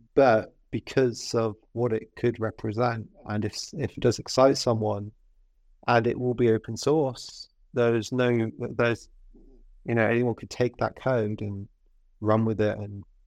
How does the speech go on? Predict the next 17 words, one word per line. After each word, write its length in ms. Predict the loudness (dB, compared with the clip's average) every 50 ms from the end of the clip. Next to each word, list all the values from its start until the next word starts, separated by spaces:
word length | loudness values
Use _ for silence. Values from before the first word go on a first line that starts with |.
| _
probably 280 | -2 -2 0 2 2 2
build 240 | 4 4 4 4 4
their 160 | 2 2 0
own 60 | 0 0
saas 400 | 2 2 2 2 2 -2 -10 -8
and 80 | -4 -4
optimize 560 | -4 -4 -6 -6 -4 -2 -2 -2 -4 -6 -8
it 60 | -8
and 100 | -6 -6
actually, 360 | -6 -6 -8 -6 -4 -2 -2
like, 240 | -2 -2 -6 -2 2
build 200 | 4 6 6 6
something 300 | 4 -2 -6 -4 -4 -2
around 320 | -2 -2 -2 -2 -4 -6 -8
it. 1080 | -12 -16 _ _ _ _ _ _ _ _ _ _ _ _ _ _ _ _ _ -8 -2
Um, 460 | 0 2 2 2 2 0 -2 -4 -6 -8 -6
because, 800 | -6 -6 -2 0 2 2 2 0 -4 -8 -16 -18 -20 -20 -20